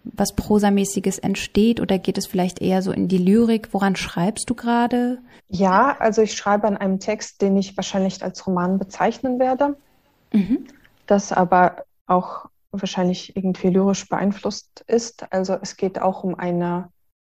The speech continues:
Speaker 2: endlose Rede, eine Erzählerin, wobei das Ganze noch viel verkapselter werden soll. Also sie soll wirklich die ganze Zeit in einem kleinen Raum sitzen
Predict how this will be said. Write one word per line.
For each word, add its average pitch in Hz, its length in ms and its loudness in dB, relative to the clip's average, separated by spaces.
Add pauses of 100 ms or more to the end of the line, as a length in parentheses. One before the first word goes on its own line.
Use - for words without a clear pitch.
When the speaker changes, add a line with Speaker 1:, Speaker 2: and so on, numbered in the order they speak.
(340)
Speaker 2:
endlose 185 580 0
Rede, 254 280 6
eine 220 240 4
Erzählerin, 262 840 0 (380)
wobei 185 300 2
das 202 180 -4
Ganze 196 340 -2
noch 190 160 -2
viel 190 400 0
verkapselter 175 840 -6
werden 165 260 -2
soll. 165 340 -2
Also 170 260 -6
sie 185 60 -4
soll 180 300 0
wirklich 190 300 -2
die - 100 -8
ganze 175 320 -4
Zeit 170 280 -2
in 175 100 -2
einem 170 240 0
kleinen 165 260 -4
Raum 208 320 4
sitzen 269 580 -2